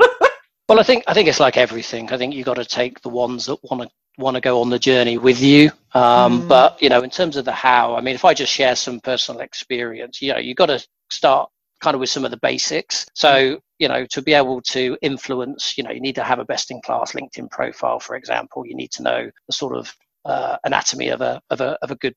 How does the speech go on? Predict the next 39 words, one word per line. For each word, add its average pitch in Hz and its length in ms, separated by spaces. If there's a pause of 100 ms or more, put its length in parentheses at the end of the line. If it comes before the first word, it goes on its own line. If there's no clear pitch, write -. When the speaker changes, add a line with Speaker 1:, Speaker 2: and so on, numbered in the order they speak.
Speaker 1:
post. 135 440
But 156 220
I - 60
think - 160
more 185 160
importantly, 135 580
you 135 140
need 165 220
to 139 420 (280)
kind 139 180
of 123 60
understand 127 600
what - 200
you 131 120
want 127 280
your 131 180
digital 135 560
presence - 640
to - 140
say 151 500 (200)
and 139 100
how 139 160
you 131 200
kind 131 300
of 127 80
wanna 131 300
contribute 123 840 (120)
to 135 100
your 123 100
networks 131 520
and 131 100
communities 127 520
that 131 120
you're 151 100
gonna 127 160
be 127 160
interacting 131 640
with. - 160 (320)
Speaker 2:
Yeah. 151 380